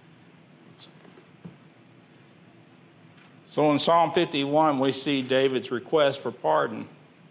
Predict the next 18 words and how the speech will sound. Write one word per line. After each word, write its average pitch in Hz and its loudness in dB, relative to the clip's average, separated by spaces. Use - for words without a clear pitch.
And 123 0
we 127 4
see 131 -2
his 135 -2
true 160 -4
penitence. 135 -10
We 123 -4
see 151 -4
his 143 0
sorrow 156 2
for 143 0
his 123 -2
sin, 151 -2
not 170 2
'cause 170 0
he 165 2
got 170 2
caught, 151 2